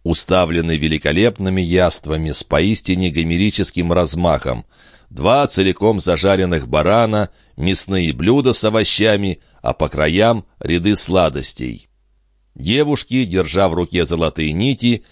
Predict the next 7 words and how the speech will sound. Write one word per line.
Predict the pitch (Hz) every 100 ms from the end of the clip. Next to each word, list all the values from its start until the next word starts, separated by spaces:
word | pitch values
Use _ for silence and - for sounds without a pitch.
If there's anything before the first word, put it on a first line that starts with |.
| -
сели | - 98 139 139
первыми, | - 98 87 85 85 78
поджав | - 78 78 90 85
под | - 76
себя | - 80 78
ноги | 82 85 73
по-турецки. | 76 73 80 80 76 - - 64